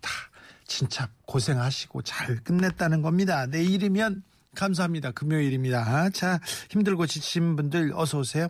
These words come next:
열받고 우울한 분들 어서 오세요. 아우, 더위 때문에 힘드셨죠? 어서 오십시오. 순수한 얘기라, 순수한 얘기와 음악으로 힐링해주는 그런 시간 갖겠습니다.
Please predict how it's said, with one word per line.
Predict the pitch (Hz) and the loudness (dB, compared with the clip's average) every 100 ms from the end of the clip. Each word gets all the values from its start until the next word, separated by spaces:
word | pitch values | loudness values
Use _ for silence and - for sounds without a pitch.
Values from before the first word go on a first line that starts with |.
| - - - - - - - - | -6 -20 -20 -20 -18 -16 -6 0
열받고 | 170 190 190 - 180 | 2 2 0 0 0
우울한 | 170 190 185 175 | 2 2 2 0
분들 | 160 151 165 | -2 -2 0
어서 | 139 160 165 | 0 0 0
오세요. | 151 156 | -2 -4
아우, | 156 185 180 | 0 0 0
더위 | 160 185 | 0 0
때문에 | 185 185 180 | 0 2 2
힘드셨죠? | 185 208 202 175 170 147 | 2 0 0 -2 -2 -2
어서 | 120 131 | 0 0
오십시오. | 156 - - 151 147 226 - - - | 0 -2 -2 0 2 0 -4 -18 -16
순수한 | - 214 196 190 160 | -2 0 2 2 0
얘기라, | 139 135 120 104 - - | 0 -2 -2 -6 -12 -18
순수한 | - 208 196 190 | -2 0 2 2
얘기와 | 156 131 143 131 | 0 0 0 0
음악으로 | 139 180 170 147 135 110 104 | 2 2 2 0 -2 -4 -8
힐링해주는 | - 208 202 180 160 143 139 135 123 | -2 0 2 0 -2 -4 -4 -4 -2
그런 | 135 131 | -2 -2
시간 | - 156 | -2 -4
갖겠습니다. | 131 127 151 165 147 120 | -4 -4 -4 0 0 0